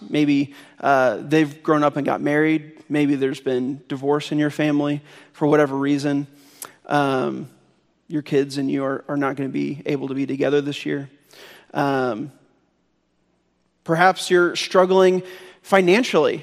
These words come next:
uh, and you don't know if you'll be able to afford all of the, the good things, the, the gifts and the food and the decorations, those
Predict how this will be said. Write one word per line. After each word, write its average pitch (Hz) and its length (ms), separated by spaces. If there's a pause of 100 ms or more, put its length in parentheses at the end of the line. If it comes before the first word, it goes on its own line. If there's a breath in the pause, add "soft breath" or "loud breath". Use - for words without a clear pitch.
(120)
uh, 151 280
and 151 80
you 165 80
don't 185 200
know 185 180
if 175 220
you'll 185 80
be 175 100
able 180 140
to 185 100
afford 190 300
all 185 220
of 165 100
the, 165 160 (160 loud breath)
the 180 100
good 185 300
things, 165 320
the, 180 260
the 160 120
gifts 196 440
and 180 100
the 170 60
food 214 300
and 185 100
the 170 60
decorations, 185 720
those 170 240